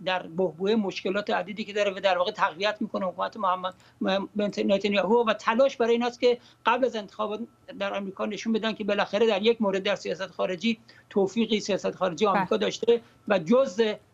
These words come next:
Speaker 1: اه، مسئله و ج-، اه، جز شکست یک پیروزی هم براش رقم زده بشه.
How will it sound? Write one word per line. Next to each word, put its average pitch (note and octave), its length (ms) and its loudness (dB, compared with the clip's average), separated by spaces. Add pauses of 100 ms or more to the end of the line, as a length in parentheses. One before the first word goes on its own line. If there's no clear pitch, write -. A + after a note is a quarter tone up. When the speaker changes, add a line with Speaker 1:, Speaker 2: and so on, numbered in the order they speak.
(140)
Speaker 1:
اه، G3 180 -6
مسئله F#3+ 720 -2 (120)
و G3+ 160 2
ج-، F3 160 -10
اه، G3 220 -4
جز F#3 200 -4
شکست A#3 480 0
یک A#3 220 2
پیروزی F#3+ 300 -2
هم A3 100 0
براش F#3+ 260 -2
رقم G3 260 -2
زده F3+ 180 -8
بشه. - 200 -16